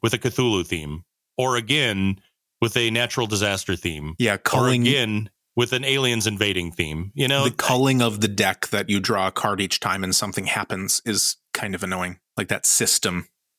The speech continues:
Speaker 1: I've played that game. It's called Pandemic. <laughs> Been there, done that.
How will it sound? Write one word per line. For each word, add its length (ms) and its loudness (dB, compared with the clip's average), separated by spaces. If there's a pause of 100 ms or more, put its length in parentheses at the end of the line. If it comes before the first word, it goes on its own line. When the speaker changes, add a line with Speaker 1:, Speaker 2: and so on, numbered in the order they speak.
(140)
Speaker 1:
I've 140 -6
played 220 0
that 180 0
game. 220 0
It's 100 -6
called 240 0
Pandemic. 680 -2 (440)
<laughs> 400 -4
Been 160 2
there, 140 2
done 240 0
that. 260 -4